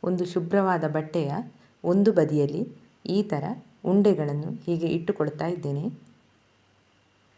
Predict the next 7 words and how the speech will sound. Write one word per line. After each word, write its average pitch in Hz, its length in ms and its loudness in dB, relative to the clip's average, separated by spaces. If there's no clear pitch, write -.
ಸ್ವಲ್ಪ 180 280 -2
ಗ್ಯಾಪ್ 175 380 2
ಕೊಟ್ಟು 165 260 -2
ಇಡಬೇಕು. 151 540 0
ನೋಡಿ, 156 340 -4
ಇನ್ನೊಂದು 233 460 4
ಸೈಡಿನ 160 380 2